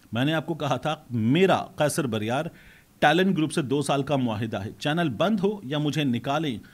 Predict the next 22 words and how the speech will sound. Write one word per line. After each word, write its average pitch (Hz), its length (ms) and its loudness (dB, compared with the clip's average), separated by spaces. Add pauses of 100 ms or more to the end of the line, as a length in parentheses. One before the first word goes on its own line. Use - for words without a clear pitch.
(320)
तो 165 80 2
दो 160 220 4
साल 151 240 0
की 180 120 -2
तनख्वाहें 131 540 0
देनी 120 240 2
होंगी। 117 320 -2
ये 147 220 -2
मुआहिदा 127 420 0
लाहौर 117 500 2
दफ्तर 120 320 -4
में 143 120 0
आपकी 123 280 -4
मौजूदगी 120 560 -2
में 104 100 -4
हुआ 117 220 -4
था।" 76 260 -12 (880)
अब 135 140 -2
ये 151 320 2
रऊफ 139 300 2
कलासरा 123 380 0
साहब, 131 500 0